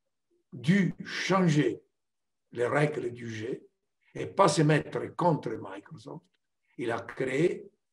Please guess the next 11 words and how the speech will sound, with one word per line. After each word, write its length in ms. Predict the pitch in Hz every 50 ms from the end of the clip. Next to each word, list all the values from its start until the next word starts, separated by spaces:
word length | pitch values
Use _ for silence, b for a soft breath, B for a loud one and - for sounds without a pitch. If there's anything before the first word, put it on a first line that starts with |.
| _ _ _
l'iPod. 640 | - - 113 117 127 135 127 110 - - - - - _ _ _ _ _ _ _ _ _ _ _ _ _ _ _ _ _ b b b b b b b
Il, 180 | 160 156 175
il, 420 | 180 180 170 175 196 190 196 - B B B B
il 140 | 160 160 175
a 80 | 165
dit, « 380 | 151 151 180 226 247 240 - B B B B B
Je 260 | 127 147 160 175 170
change 400 | - - - 240 262 240 185 185
le 200 | 208 196 190 190
monde, 420 | 185 202 226 247 - 277 254 - 196
mais 80 | 180